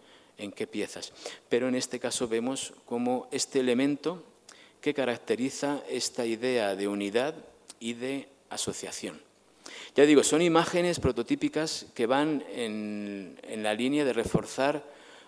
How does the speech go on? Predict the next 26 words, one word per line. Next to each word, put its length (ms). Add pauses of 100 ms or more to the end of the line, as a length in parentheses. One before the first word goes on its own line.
dos 300
ideas 220
fundamentales. 920 (100)
Una 300
es 160
que 140
el 80
arte 380
va 180
de 100
la 140
mano 440 (720)
de 220
la 120
movilización 720
popular, 720 (200)
y 100
la 80
movilización 600
popular 720
utiliza 500
este 320
nuevo 420
concepto 540
de 140
arte 400